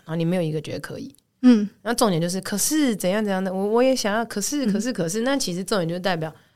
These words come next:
Speaker 1: 你真的还没有想要改变，你真的没有想要做什么。
Speaker 2: 嗯，嗯。
Speaker 1: 那你就停留在你那边，自己开心就好。
Speaker 2: 哦，就没有必要
Speaker 1: 对啊，对啊。
Speaker 2: 逼自己一定要干嘛。
Speaker 1: 对，而且心理师最不喜欢逼人了。
Speaker 2: 那你们要怎么办？
Speaker 1: 我们要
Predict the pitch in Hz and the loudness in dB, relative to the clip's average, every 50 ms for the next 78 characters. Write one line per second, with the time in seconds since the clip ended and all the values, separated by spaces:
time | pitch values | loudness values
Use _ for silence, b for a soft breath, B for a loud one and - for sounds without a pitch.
0 | b b b 180 165 156 - 185 180 170 160 151 151 151 151 156 151 147 143 151 | b b b -10 -6 -2 -2 -2 0 0 -2 -2 -2 0 -2 -2 -4 -4 -8 -10
1 | - - - - 170 170 170 151 165 165 151 147 147 160 160 - - - 160 156 | -12 -12 -12 -10 -10 -10 -8 -6 -4 -4 -4 -4 -6 -8 -10 -12 -14 -16 -14 -14
2 | - - - - - - _ _ _ _ - 233 214 208 208 196 202 202 190 196 | -14 -14 -12 -14 -14 -16 _ _ _ _ 2 4 4 4 4 2 2 0 0 -2
3 | 190 - 170 160 156 170 165 151 151 156 156 151 151 143 156 151 160 156 151 - | -2 -2 -2 -2 0 0 0 0 0 -2 -2 -2 -4 -4 -6 -6 -8 -10 -12 -12
4 | - - 151 151 143 - 123 - - - b b b b b b - - 214 214 | -16 -16 -16 -16 -16 -16 -16 -16 -18 -20 b b b b b b -18 -12 -6 -2
5 | 208 196 202 220 226 220 302 254 240 247 233 240 226 233 226 202 185 247 240 240 | 0 2 4 4 4 4 4 4 6 6 6 8 8 8 8 8 10 8 8 6
6 | 160 - 247 254 262 247 277 285 226 214 175 - - 190 196 202 202 277 254 233 | 6 4 4 4 4 4 2 0 0 0 -4 -4 -4 -4 -4 -2 0 2 2 4
7 | 214 208 196 - 180 156 - - 101 - - 160 143 139 147 175 226 311 339 - | 4 2 2 0 -2 -2 -2 -6 -10 -8 -6 -4 -4 -4 -2 0 2 4 4 6
8 | 330 330 285 240 190 240 233 226 233 214 240 208 180 156 151 156 165 165 170 165 | 6 6 6 6 4 4 6 6 6 6 6 4 4 2 2 0 0 0 0 0
9 | 147 - - 135 - - - 320 302 247 208 - 196 208 226 233 220 175 160 185 | -2 -4 -10 -14 -12 -2 4 6 6 8 8 8 6 6 6 6 4 2 2 2
10 | 196 170 175 208 208 - _ _ _ _ _ - 165 165 165 180 202 208 208 202 | 0 0 -2 -4 -6 -8 _ _ _ _ _ -4 -2 0 0 2 4 4 6 6
11 | 202 196 190 190 185 185 180 180 | 6 6 6 4 4 4 4 2